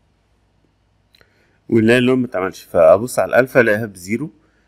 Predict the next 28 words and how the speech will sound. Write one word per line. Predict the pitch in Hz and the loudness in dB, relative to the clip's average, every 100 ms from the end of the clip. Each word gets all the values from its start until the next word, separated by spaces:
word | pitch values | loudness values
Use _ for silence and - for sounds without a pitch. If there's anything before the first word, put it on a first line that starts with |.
| _ _ | _ _
ابدا | - 98 92 | -2 0 -2
ان | 85 92 | -4 -4
انا | 95 104 65 | -6 -6 -8
اديله | 80 98 95 95 92 - | -10 -8 -6 -4 -6 -10
اللون | 73 78 90 85 71 | -16 -10 -10 -10 -14
اللي | 80 | -12
انا | 82 | -10
عايزه | 80 90 90 | -8 -10 -12
في | 92 _ | -20 _
الالفا، | 80 85 127 131 _ _ _ _ _ _ | -12 -10 -12 -14 _ _ _ _ _ _
هخليها | - 87 95 | -10 -6 0
واحد، | 95 101 - - - _ _ _ _ | 2 2 0 -16 -18 _ _ _ _
تمام. | 78 101 - _ _ _ _ _ _ _ | -14 -14 -16 _ _ _ _ _ _ _
شفافيه | - - 90 - 107 110 131 | -20 -16 -16 -10 -4 -2 -2
تقدر | 127 87 90 | -6 -8 -8
ان | 85 | -6
انت | 92 - | -10 -10
تتحكم | 85 _ 92 95 82 | -16 _ -20 -16 -16
فيها، | 92 107 131 _ _ _ _ _ _ - | -14 -14 -14 _ _ _ _ _ _ -14
فانا | 92 92 - - | -8 -8 -10 -16
خليتها | - 85 87 87 | -14 -12 -12 -16
تظهر | 95 92 80 | -14 -12 -14
معايا، | 69 62 _ _ _ 71 | -14 -20 _ _ _ -20
فاقدر | 67 60 78 90 87 | -18 -6 0 0 -2
ان | 82 85 | -10 -10
انا | 87 | -10
مثلا | 87 82 | -12 -14
اخليها | 80 76 73 85 87 | -14 -16 -14 -12 -12